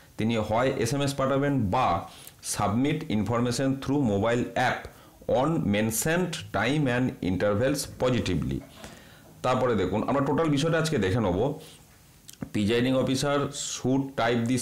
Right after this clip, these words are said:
syntax of the এসএমএস। মোবাইলে এসএমএস পাঠানোর জন্য একটা সিনট্যাক্স থাকে, এইভাবে পাঠাতে হবে, সেই ফরম্যাটটা, সেটা আমরা পরে ডিসকাস করছি। অথবা submit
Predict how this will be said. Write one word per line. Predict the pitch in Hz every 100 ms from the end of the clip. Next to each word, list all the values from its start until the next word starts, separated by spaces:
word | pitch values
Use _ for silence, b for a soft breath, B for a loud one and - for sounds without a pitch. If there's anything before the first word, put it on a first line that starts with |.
| -
syntax | 110 113 135 139 -
of | 104
the | 104 101
এসএমএস। | 104 120 131 131 B B B -
মোবাইলে | 104 110 123 127 117
এসএমএস | 110 123 120
পাঠানোর | 117 113 117 110
জন্য | 123 123
একটা | 104 - 104 -
সিনট্যাক্স | - 110 101 - -
থাকে, | 101 98 104 107 B - -
এইভাবে | 226 85 98 104 113
পাঠাতে | - 92 104
হবে, | 98 92 101 107 B B -
সেই | 113 107
ফরম্যাটটা, | - 104 110 107 127 123
সেটা | 92 101
আমরা | 101 92
পরে | 92 90
ডিসকাস | 85 - 95 -
করছি। | 117 - 135 143 B B B -
অথবা | 110 147 165 -
submit | - 98 117 135